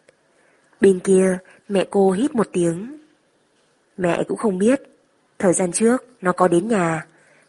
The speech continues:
Nói không còn mặt mũi để gặp con. Trực tiếp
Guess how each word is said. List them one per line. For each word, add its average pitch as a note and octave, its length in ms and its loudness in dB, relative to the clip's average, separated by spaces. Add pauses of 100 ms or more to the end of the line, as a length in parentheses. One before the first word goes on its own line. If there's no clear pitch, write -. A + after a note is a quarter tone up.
Nói E3+ 280 0
không G3+ 180 0
còn F#3 160 0
mặt - 160 -4
mũi F#3+ 240 -2
để A3 80 2
gặp F3+ 220 -2
con. G3 320 2 (480)
Trực - 220 -4
tiếp A#3 140 4